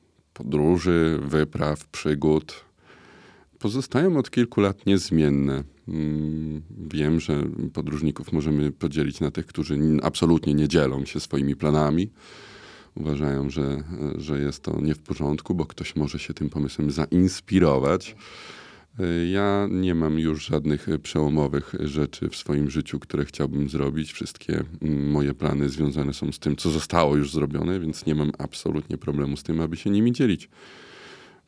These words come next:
Mm, no, takim marzeniem, e, od wielu lat jest, e, dotarcie do trzech skrajnych punktów na Ziemi, czyli bieguna południowego,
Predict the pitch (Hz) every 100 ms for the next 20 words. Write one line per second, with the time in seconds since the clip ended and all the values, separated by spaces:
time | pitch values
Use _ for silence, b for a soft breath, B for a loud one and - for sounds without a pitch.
0 | _ 101 104 107 107 107 107 113 _ -
1 | - 113 147 151 - - 127 123 127 113
2 | 120 120 123 123 107 117 107 107 104 107
3 | 104 101 107 104 101 101 - 104 95 92
4 | - 92 92 90 - 95 - 87 85 -
5 | - 87 - - 82 80 78 - 76 73
6 | 78 - 76 71 78 73 73 - - 80
7 | 80 78 80 67 76 71 71 - 73 69
8 | 71 71 67 78